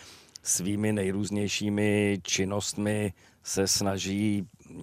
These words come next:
jaksi prospívat všeobecnému dobru. Totež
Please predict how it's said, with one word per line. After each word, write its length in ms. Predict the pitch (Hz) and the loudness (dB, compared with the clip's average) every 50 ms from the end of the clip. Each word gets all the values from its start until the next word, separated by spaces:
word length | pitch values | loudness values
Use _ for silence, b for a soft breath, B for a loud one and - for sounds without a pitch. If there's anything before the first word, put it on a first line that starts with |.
| 90 85 | -12 -8
jaksi 420 | 76 90 98 95 - - - 104 | -2 0 0 0 0 0 0 -2
prospívat 760 | 98 - - 92 90 - - - - 101 104 98 101 98 92 | 0 0 0 -2 -2 -2 -6 -6 -4 -2 0 2 2 2 2
všeobecnému 840 | - - - 95 87 92 90 98 92 - - 107 104 104 104 107 104 | 0 -2 0 0 0 2 0 0 -2 0 0 2 2 2 2 2 2
dobru. 500 | 98 90 95 95 90 101 107 110 107 98 B B B B B B B _ | 2 2 2 2 4 4 6 6 4 4 B B B B B B B _
Totež 880 | - 90 87 - - 98 98 95 - - - - - - - - - | 0 0 2 4 4 2 2 2 0 0 0 0 0 -2 -2 -4 -4